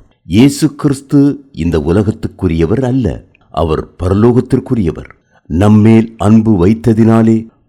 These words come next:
பரலோகத்திலிருந்து நம்மை மீட்கும்படி பூமிக்கு இறங்கி வந்தார். அவர் உலகத்தில் வாழ்ந்தபோதும்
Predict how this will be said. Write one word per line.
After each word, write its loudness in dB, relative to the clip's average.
பரலோகத்திலிருந்து 0
நம்மை -2
மீட்கும்படி -2
பூமிக்கு -2
இறங்கி -2
வந்தார். -8
அவர் 2
உலகத்தில் 0
வாழ்ந்தபோதும் 0